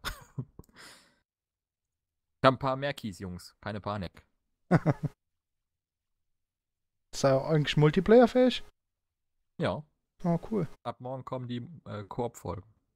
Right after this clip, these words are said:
Speaker 2: Ja, Wolperntaufe.
Speaker 1: Ja, nice. Ich wollte einfach mal zeigen, dass ich auch die Kleinen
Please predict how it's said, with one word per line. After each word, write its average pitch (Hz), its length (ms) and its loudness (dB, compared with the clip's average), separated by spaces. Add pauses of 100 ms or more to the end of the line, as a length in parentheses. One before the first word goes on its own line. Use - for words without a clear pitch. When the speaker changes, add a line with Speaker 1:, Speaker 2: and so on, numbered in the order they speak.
(3250)
Speaker 2:
Ja, 127 200 2
Wolperntaufe. 135 760 4 (140)
Speaker 1:
Ja, 127 180 -12 (140)
nice. 117 420 -8 (340)
Ich - 80 -12
wollte 196 120 4
einfach 175 140 -4
mal 139 80 -4
zeigen, 143 180 -2
dass 123 80 -4
ich 110 120 -12
auch 113 120 -10
die 107 100 -16
Kleinen 101 460 -10